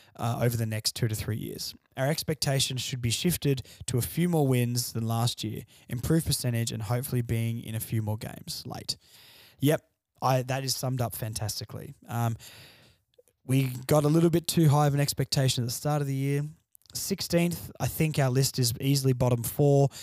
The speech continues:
which we've all come to realise. And by the, the sounds of all your comments, guys,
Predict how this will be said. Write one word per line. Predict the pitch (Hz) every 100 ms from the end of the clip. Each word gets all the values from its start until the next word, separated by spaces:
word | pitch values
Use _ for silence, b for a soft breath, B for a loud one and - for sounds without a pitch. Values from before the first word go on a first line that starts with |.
| B
which | 127 123
we've | 117
all | 120 120
come | 127 113
to |
realise. | 110 117 117 110 113
And | 113
by | 131 127
the, | 123 117 -
the | -
sounds | - 160 165
of | 139
all | 127
your | 117
comments, | 107 131 120 -
guys, | 104 110 107